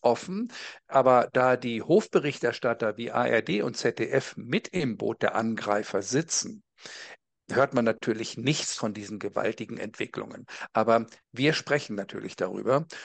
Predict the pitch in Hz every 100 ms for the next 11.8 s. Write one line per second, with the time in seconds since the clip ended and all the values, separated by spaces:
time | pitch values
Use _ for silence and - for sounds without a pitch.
0 | - - 117 117 123 - 151 156 143 135
1 | 131 - 139 113 120 113 117 104 131 -
2 | 147 127 123 - 113 107 107 104 104 117
3 | - 117 110 104 104 107 110 - - 117
4 | 143 165 - - - - 117 - 110 107
5 | 110 107 - - 147 180 - - 156 156
6 | 139 135 - - 165 196 220 - - 202
7 | - - 127 139 - 131 143 139 135 113
8 | 123 202 240 - 104 101 - 117 - -
9 | 110 - 104 - - - 113 - - -
10 | - - 104 - 110 107 113 113 - 101
11 | 101 - - 101 85 - -